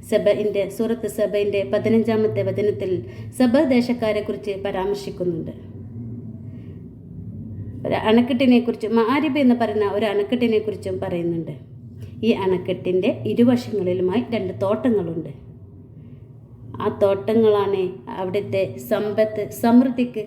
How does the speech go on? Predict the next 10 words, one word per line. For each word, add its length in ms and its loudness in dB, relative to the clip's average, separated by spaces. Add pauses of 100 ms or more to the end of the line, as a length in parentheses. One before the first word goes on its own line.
കാരണം 540 -2
തന്നെ. 340 -10 (920)
പിന്നീട് 560 0 (260)
മഹാപ്രളയം 760 4
ഉണ്ടാവുകയും 800 0 (240)
മഹാപ്രളയത്തെ 920 -2
തുടർന്ന് 540 4 (360)
അണക്കെട്ട് 680 -2 (440)
തകരുകയും 680 4
ചെയ്തു. 280 -8